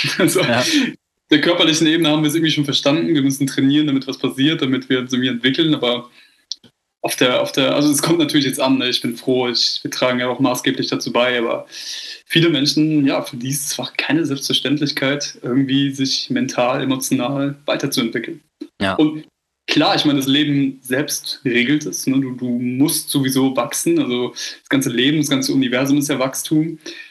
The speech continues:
Speaker 1: Ähm, sprich, du wirst sowieso immer wieder in Wachstum gezwungen. Die Frage ist halt nur, gehst du mit dem Leben oder stellst du dich gegen das Leben? Das Leben pusht dich sowieso nach vorne. Also es ist halt aber nur das Gefühl und die Wahrnehmung,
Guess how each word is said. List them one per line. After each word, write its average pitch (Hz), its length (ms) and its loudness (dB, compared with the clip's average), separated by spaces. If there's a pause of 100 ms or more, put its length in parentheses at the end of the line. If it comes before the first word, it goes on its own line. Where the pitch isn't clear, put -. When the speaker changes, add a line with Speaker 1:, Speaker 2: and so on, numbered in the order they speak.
(180)
Speaker 1:
Ähm, 123 680 0 (640)
sprich, - 360 2
du 151 120 -2
wirst 143 380 0
sowieso 131 440 0
immer 139 220 2
wieder 135 160 2
in 123 80 0
Wachstum 131 400 -2
gezwungen. 127 440 0
Die 139 80 0
Frage 127 280 0
ist 131 100 -2
halt 131 140 2
nur, 135 320 2 (420)
gehst 139 260 4
du 147 60 4
mit 143 140 2
dem 165 100 2
Leben 156 400 2
oder 139 220 0
stellst - 500 0
du 147 60 4
dich 143 100 0
gegen 165 240 4
das - 140 -2
Leben? 127 420 0
Das 143 300 -6
Leben 135 500 2 (400)
pusht 151 260 0
dich 147 120 0
sowieso 135 280 2
nach 127 180 0
vorne. 135 400 0 (400)
Also 123 160 -2
es 117 80 -4
ist - 60 -2
halt 135 100 0
aber 131 140 0
nur 131 140 4
das 127 120 -6
Gefühl 156 380 2
und 127 40 -4
die 123 120 -2
Wahrnehmung, 127 480 0